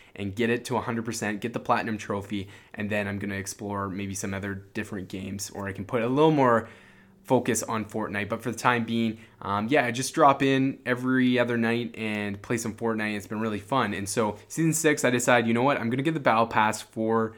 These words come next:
this season because I'm playing it a lot more, and it just makes sense to do that. So a lot of you listening to the episode probably are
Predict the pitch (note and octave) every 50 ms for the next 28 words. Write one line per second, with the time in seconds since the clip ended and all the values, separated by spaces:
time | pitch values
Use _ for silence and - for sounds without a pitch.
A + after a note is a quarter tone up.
0 | - - _ - A2+ A2+ - - A2+ G#2+ G#2+ G2+ - G#2 G#2 G2+ G2 - - A2+
1 | G#2 F#2+ - - A2 A2 A#2+ C3 B2+ B2 A#2 A2 - - G2+ G2+ G2+ G2+ G2 G2
2 | G2 - - - _ _ _ - - G2 G2 G2 F#2+ F#2+ F#2+ F#2 F#2+ F#2 F#2 F#2
3 | - - - G#2 A2 A#2 A2+ - G#2+ G#2 G2 - - G2 F#2+ - - - G2 F#2+
4 | - F#2+ F#2+ - - - - - _ - - - - - - - - D#3+ A#2 -
5 | G2 - - - - - _ _ _ _ _ _ _ _ _ _ _ _ _ _
6 | _ _ _ _ - - D3 G#3 G#3+ G#3+ F3+ D3+ C#3+ D#3 E3 E3 D#3+ C#3 C3+ C#3+
7 | C#3 - - D3 C3+ C3 - C#3 C3 B2+ A2+ A2+ A#2 A#2 B2+ B2 - C3+ C3 C#3
8 | C#3+ - - - - - E3+ E3+ E3+ E3 D3+ C#3+ B2+ A#2+ A#2